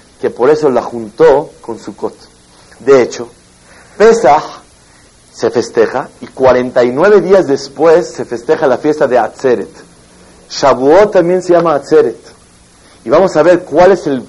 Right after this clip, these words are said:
el común denominador de llamarle Atzeret a Shavuot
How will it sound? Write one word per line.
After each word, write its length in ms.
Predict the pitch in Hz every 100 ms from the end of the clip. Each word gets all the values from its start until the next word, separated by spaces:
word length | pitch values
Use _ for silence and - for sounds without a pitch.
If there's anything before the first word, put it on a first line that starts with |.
| -
el 360 | 123 120 117 - - -
común 380 | 127 143 214 190
denominador 880 | 170 139 131 127 160 156 135 143 - - _
de 160 | 110 123
llamarle 540 | 120 131 180 185 156
Atzeret 840 | - - - 233 185 151 - - - _
a 80 | 117
Shavuot 760 | - 131 120 131 202 277 -